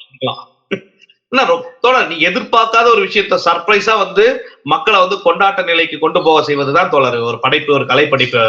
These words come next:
அஹ், அதோட இதா பாக்குறேன் நானு. நீங்க நாக்குமுக்கா பாட்டுல யாருமே எதிர்பார்க்கல அப்படி ஒரு, அஹ், ஒரு கண்டென்ட், அப்படி ஒரு சாங், அப்-, அப்படி ஒரு கொண்டாட்டம். அ-, எனக்கு தெரிஞ்ச அந்த பாட்டு வந்து இன்னி, இன்னி வரைக்கும் கொண்டாடிட்டு இருக்காங்க நாக்குமுக்காங்கிற ஒரு பாட்டு.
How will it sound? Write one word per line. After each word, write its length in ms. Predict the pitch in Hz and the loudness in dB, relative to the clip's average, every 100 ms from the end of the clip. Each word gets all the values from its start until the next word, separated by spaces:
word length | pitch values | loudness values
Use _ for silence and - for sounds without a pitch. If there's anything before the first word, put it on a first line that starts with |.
| 110 | 0
அஹ், 180 | 107 107 | -4 -6
அதோட 260 | 110 120 113 110 107 | -4 0 0 0 -4
இதா 160 | 110 151 147 | -2 -2 0
பாக்குறேன் 260 | 135 120 | -2 -2
நானு. 240 | 110 110 110 - _ _ _ - | -4 -6 -8 -16 _ _ _ -6
நீங்க 140 | 120 | 0
நாக்குமுக்கா 440 | 123 202 196 180 170 | 0 0 -2 -2 0
பாட்டுல 280 | 165 202 | 0 0
யாருமே 360 | 165 185 220 196 | 0 0 0 -2
எதிர்பார்க்கல 400 | 196 185 170 143 | 0 0 0 -2
அப்படி 160 | 139 160 | -2 0
ஒரு, 260 | 156 147 143 135 131 123 120 - _ - | 2 4 2 2 0 -2 -4 -12 _ -2
அஹ், 140 | 131 127 | 2 4
ஒரு 220 | 127 127 123 113 | 6 6 4 0
கண்டென்ட், 420 | 143 156 165 165 214 | -2 -2 0 0 2
அப்படி 280 | 165 143 151 | 0 0 2
ஒரு 180 | 147 139 | 4 2
சாங், 400 | - 143 151 160 175 240 240 - _ | -2 0 0 2 0 0 -2 -12 _
அப்-, 240 | - 135 - | -4 -4 -4
அப்படி 240 | - 165 | -4 0
ஒரு 180 | 165 147 | 2 2
கொண்டாட்டம். 480 | 147 180 185 180 190 | 0 0 -2 -2 -4
அ-, 240 | 143 143 139 | -4 -4 -4
எனக்கு 260 | 139 160 | -4 -2
தெரிஞ்ச 220 | 156 208 | -4 -2
அந்த 200 | 247 170 - | -2 -2 0
பாட்டு 300 | 170 202 185 | -2 0 -4
வந்து 160 | 185 | -6
இன்னி, 280 | 156 170 226 196 | -8 -4 0 0
இன்னி 180 | 165 220 | 0 0
வரைக்கும் 280 | 214 220 | 0 0
கொண்டாடிட்டு 340 | 180 170 151 135 | 0 0 -2 -6
இருக்காங்க 240 | 127 117 | -10 -6
நாக்குமுக்காங்கிற 520 | 147 156 139 143 139 | -6 -6 -6 -4 -2
ஒரு 120 | 120 113 | -4 -2
பாட்டு. 260 | 123 - | -4 -6